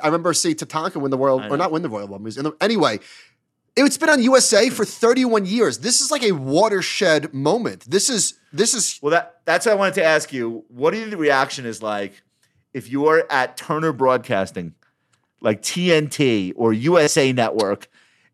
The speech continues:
Speaker 2: and you hear, you hear that W W E, T K O Group is in negotiations with fucking Netflix? Like, what,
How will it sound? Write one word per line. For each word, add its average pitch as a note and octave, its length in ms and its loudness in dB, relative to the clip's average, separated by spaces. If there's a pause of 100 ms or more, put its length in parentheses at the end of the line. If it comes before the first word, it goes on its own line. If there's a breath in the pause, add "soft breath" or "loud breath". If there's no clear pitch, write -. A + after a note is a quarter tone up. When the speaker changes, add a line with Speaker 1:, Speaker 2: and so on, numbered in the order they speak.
Speaker 2:
and C3 540 2 (180)
you E3+ 280 -2
hear, C3+ 640 2 (480)
you D#3+ 200 -4
hear C3 560 0 (340)
that B2+ 480 0 (220)
W E3+ 360 0
W D3+ 420 0
E, D3 180 -2
T E3+ 280 -10
K D#3+ 240 0
O C#3+ 100 6
Group B2 400 -2 (320 soft breath)
is C#3+ 220 0
in D#3 120 0
negotiations C3 1000 -2 (200)
with C3 120 -6 (280)
fucking A#2 180 -6
Netflix? A2+ 640 -4 (420)
Like, C3 120 -14
what, F#3 280 -6